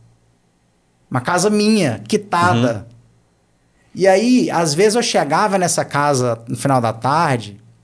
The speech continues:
Speaker 1: no lugar que eu amava, sabe? Eu sempre gostei de lugares mais quietos, então eu comprei
Speaker 2: Uhum.
Speaker 1: num, num, numa,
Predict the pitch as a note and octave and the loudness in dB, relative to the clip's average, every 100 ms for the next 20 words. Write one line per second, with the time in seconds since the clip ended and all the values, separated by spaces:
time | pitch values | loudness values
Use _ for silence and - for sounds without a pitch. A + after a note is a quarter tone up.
0 | _ _ _ _ - D#3+ G3 F3 F3 G#3 | _ _ _ _ -6 -2 0 0 0 -2
1 | G3+ G3 F#3+ D#3 D3 E3 B2+ A#2 A#2 - | 0 0 2 2 2 0 0 -6 -10 -20
2 | _ _ _ - - F3+ D#3+ D3 C3 F3 | _ _ _ -14 -8 -4 0 0 0 0
3 | E3+ E3+ F3+ F3 F3 E3+ C#3+ D3+ D3+ C#3 | -2 0 0 0 0 0 -4 -4 -4 -2
4 | D3 D3 C#3 C#3 C#3 - C#3+ D#3 C#3+ - | 0 0 0 0 -2 -2 0 2 0 -2
5 | A2+ A#2 D#3 D#3 D#3+ C3 D3 D3+ D3+ C#3+ | -10 -4 -2 -2 -4 -2 0 2 0 -2
6 | C#3 C#3 C3 B2+ C3 C3 C3 | -4 -4 -2 -2 -4 -4 -6